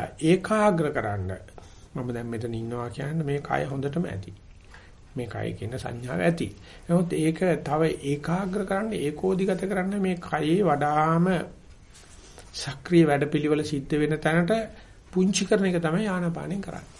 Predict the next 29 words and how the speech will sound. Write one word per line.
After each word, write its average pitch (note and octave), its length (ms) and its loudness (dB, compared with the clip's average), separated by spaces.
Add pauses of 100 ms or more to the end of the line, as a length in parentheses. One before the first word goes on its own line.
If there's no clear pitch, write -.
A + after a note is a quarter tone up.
(180)
නැත්තම් C#3+ 320 -4
පිම්බි C3 280 -2
වැකිලිම A#2+ 340 -4
ගන්න C#3 240 -4
කයෙත් E3+ 420 4 (760)
වඩාම C#3 460 4
සක්‍රීය F3 500 4
තැනට, C3 360 0 (480)
රූප D3 340 -2
වැඩියෙන් D3+ 440 4
වැඩ D#3+ 180 4
කරන C3 260 2
තැනට A#2+ 300 -2 (800)
හිත E3 220 -2
යොදාගෙන C#3 460 0
ඉන්නවා. G3+ 280 -6 (380)
නැත්තම් C3 420 -8
තමන් B2 380 -8
ව්‍යාපාරයක් A2+ 580 -6
කරනවා C#3+ 340 4
නම් B2 200 0 (480)
ඒ C3+ 160 2
ව්‍යාපාරයේ C3 640 4
ප්‍රධාන C#3 520 2
නිෂ්පාදනයට G3 600 4
තමන් F#3+ 260 4
එහා F3 200 4
ගහගෙන F3 280 4
ඉන්නවා. A2 280 -2